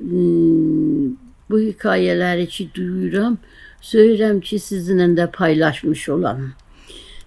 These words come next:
Təşəkkür ki, vaxt qoydunuz, qulaq asdınız və mersi ki, siz mənim kanalımla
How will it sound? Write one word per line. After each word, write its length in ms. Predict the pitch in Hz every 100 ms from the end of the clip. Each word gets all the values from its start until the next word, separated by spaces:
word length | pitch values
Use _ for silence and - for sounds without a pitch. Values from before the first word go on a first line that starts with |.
| -
Təşəkkür 560 | 220 - 202 170 - 214
ki, 160 | - 208
vaxt 340 | 220 214 - -
qoydunuz, 520 | 202 190 185 196 180
qulaq 360 | 175 170 180 185 214
asdınız 540 | - - 196 185 180
və 100 | 190 170
mersi 480 | 202 220 - - 175
ki, 440 | - 175 165 175 185 - - - - - - -
siz 640 | - 170 165 165 170 - - _ - -
mənim 380 | 180 175 160
kanalımla 800 | - 143 139 135 139 139 147 135